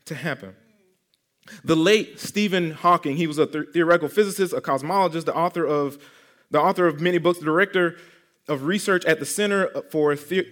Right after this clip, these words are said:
Theoretical Cosmology at the University of Cambridge, said in one of his later books,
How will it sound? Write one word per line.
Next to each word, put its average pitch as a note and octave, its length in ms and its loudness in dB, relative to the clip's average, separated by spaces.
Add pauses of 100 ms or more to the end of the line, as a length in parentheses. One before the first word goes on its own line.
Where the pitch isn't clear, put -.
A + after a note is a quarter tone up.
Theoretical G#3 600 0
Cosmology D#3+ 800 0
at D3 60 0
the C#3+ 80 -4
University F3+ 380 -4
of D#3 100 -10
Cambridge, E3+ 580 -6 (960)
said F3+ 260 0
in E3 100 0
one G3 140 2
of F3 60 0
his E3 140 -2
later E3+ 200 4
books, C#3+ 440 -4